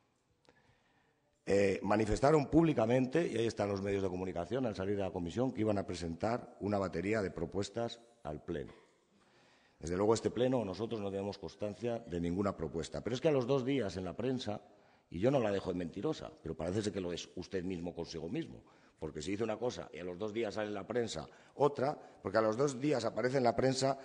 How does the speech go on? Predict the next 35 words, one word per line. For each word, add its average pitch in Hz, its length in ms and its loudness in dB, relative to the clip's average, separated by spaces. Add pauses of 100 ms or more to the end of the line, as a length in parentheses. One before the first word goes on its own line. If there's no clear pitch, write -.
(160)
que 110 100 -2
no 127 120 4
van 139 100 8
a 135 80 4
presentar 123 380 -2
enmiendas 127 460 -2
y - 20 -6
lo 92 80 -8
que 85 100 -10
le 87 80 -6
pro-, 87 380 -14 (100)
van 107 140 -6
a 104 100 -8
proponer, 107 480 -4 (400)
o - 80 -10
se 87 120 -4
entendía, 95 460 -2
era 98 140 0
una 104 160 2
retirada 95 400 -2
de 98 60 -4
los 92 120 -8
presupuestos 95 800 -8
para 85 220 -6
proponer 82 480 -6 (360)
una 92 220 -4
a - 20 -4
la 76 160 -6
totalidad 76 600 -10
o - 80 -10
algo 76 160 -10
así, 87 160 -12
me 87 100 -6
pareció 73 480 -6 (400)
leer. 76 460 -6